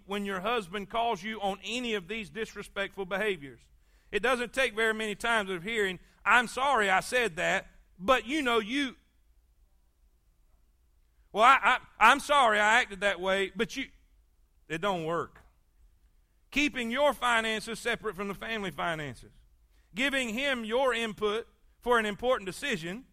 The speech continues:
choice of a church, choice of a house, and then rejecting all the choices he comes up with, even if they meet all stated criteria and nothing else does.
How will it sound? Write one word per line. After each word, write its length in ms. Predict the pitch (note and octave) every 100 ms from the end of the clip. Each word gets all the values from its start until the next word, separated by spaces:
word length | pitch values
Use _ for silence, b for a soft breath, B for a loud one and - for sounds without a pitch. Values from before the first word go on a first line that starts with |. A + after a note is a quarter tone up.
| _ _
choice 480 | - B3 C4+ C4 - -
of 120 | F#3+
a 60 |
church, 500 | - - B3+ C4 - -
choice 400 | A#3 B3 A#3 - F#3
of 140 | G3
a 100 | E3
house, 460 | D3 A#3+ G3 A3 - b b
and 180 | G#3+ G#3
then 160 | B3 A#3+
rejecting 580 | G#3+ D#3+ B3 F#3+ A3
all 220 | G#3 G#3+ A3+
the 80 |
choices 460 | G3+ A3+ A#3 F3+ F3+
he 100 | B3
comes 340 | G#3+ G3+ F3
up 200 | F3 E3+
with, 200 | D#3+ F3+ G3
even 320 | G#3 B3+ A3
if 140 | A3 -
they 160 | G#3
meet 260 | G3 G#3+ -
all 220 | F#3+ G#3+
stated 420 | - G3 G3 F#3+
criteria 760 | - F#3+ F#3 - G3+ C#3+ C#3+ F3+ _ _ _
and 100 | E3+
nothing 340 | F#3+ F#3+ F3+ F3
else 180 | F3
does. 360 | D#3 A3 F#3 B2